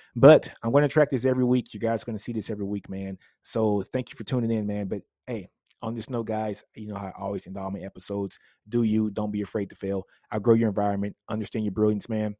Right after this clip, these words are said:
And Nino's Corner, I'm out. And be on the lookout next week, week two. Hopefully we are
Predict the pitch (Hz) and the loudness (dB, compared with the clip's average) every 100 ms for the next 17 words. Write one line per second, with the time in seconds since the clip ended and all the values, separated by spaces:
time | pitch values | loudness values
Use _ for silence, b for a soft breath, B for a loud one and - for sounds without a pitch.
0 | _ b b b - 139 120 107 - 113 | _ b b b -6 -4 -4 -6 -8 -8
1 | 117 107 - 123 120 92 90 87 _ 127 | -6 -6 -6 -6 -6 -10 -14 -16 _ 0
2 | 135 - - - - 101 101 101 98 92 | 0 0 -12 -20 -16 -12 -10 -10 -10 -14
3 | _ 95 110 139 135 120 _ 117 143 143 | _ -12 -6 -6 -6 -10 _ -10 -8 -6
4 | 135 117 135 - 123 143 151 - 110 143 | -8 -8 -10 -8 -4 -4 -4 -8 -2 -2
5 | - - 156 156 156 151 127 147 147 131 | -2 2 6 6 4 2 0 0 -2 -4
6 | 135 139 101 113 110 113 | -2 -2 -2 -4 -4 -6